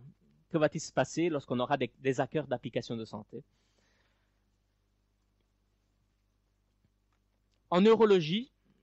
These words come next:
l'épilepsie est une autre pathologie qui, euh, affecte les patients de façon tout à fait, euh, tout à fait majeure, puisque, ben, finalement, les crises d'épilepsie sont très difficiles à prédire.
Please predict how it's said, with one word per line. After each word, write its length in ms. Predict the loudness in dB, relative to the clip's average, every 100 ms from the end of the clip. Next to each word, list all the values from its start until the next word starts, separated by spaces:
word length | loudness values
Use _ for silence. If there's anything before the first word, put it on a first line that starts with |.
| _ -6
l'épilepsie 580 | -6 0 -2 -2 0 0
est 140 | 2
une 140 | 0
autre 220 | -2 -4 -6
pathologie 680 | -4 -6 -6 -8 -8 -10 -12
qui, 380 | -16 -10 -10 -6
euh, 120 | -6 -4
affecte 500 | -8 -4 -4 -4 -6 -6
les 140 | -4 -4
patients 480 | -4 -6 -6 -6 -4
de 100 | -6
façon 480 | -8 -8 -10 -10 -10
tout 100 | -10
à 80 | -10
fait, 280 | -8 -8 -6 -10 _ _ _ -10
euh, 380 | -10 -8 -10 -12 -16 -20 -20 -20 _ _ _ -16
tout 100 | -10
à 80 | -8
fait 140 | -6
majeure, 600 | -6 -6 -6 -6 -8 -10 -10
puisque, 340 | -10 -10 -4 -4 -4 _ -8
ben, 80 |
finalement, 360 | -6 -2 -2 -2
les 120 | -4
crises 220 | -4 -4
d'épilepsie 480 | -4 -6 -8 -8 -14
sont 160 | -10 -10
très 220 | -6 -6
difficiles 400 | -6 -12 -6 -6
à 40 |
prédire. 460 | -4 -6 -8 -10 -14